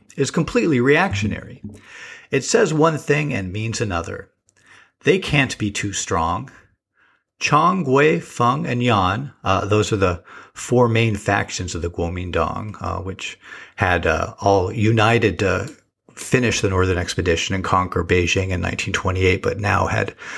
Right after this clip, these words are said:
split into, uh, different, uh, rival factions. Anyways, back to the poem. Share a bed, but not their dreams. Conflicts have arisen among them.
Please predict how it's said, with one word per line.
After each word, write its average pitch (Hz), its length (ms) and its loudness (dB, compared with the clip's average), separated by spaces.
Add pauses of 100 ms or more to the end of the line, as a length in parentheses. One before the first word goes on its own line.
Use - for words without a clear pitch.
(160)
split 104 480 2
into, 95 360 -2 (560)
uh, 92 280 2
different, 104 720 0
uh, 87 280 0 (180)
rival 101 500 2
factions. 92 800 -4 (260)
Anyways, 95 320 -6
back - 240 -2
to 104 100 -8
the 98 80 -8
poem. 101 440 -10 (580)
Share 175 340 4
a 147 60 6
bed, 123 500 2 (120)
but - 180 -4
not 101 300 0
their 110 160 2
dreams. 87 640 -8 (580)
Conflicts - 760 0 (220)
have 123 200 0
arisen 101 560 -2
among 147 320 2
them. 92 340 -2